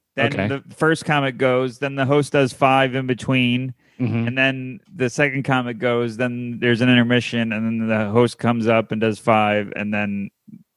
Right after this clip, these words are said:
Speaker 1: the net last comic goes up.
Speaker 2: Which is you.
Speaker 1: Yes.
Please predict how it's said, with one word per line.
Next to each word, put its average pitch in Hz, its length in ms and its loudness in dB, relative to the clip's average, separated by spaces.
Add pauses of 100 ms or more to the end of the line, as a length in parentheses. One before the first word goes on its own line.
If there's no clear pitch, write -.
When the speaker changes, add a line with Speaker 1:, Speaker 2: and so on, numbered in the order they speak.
(180)
Speaker 1:
the 110 120 0
net 110 240 0
last 107 300 0
comic 95 300 -6
goes 92 240 -6
up. 85 260 -14 (420)
Speaker 2:
Which 135 180 0
is 117 120 0
you. 98 280 0 (420)
Speaker 1:
Yes. - 480 -4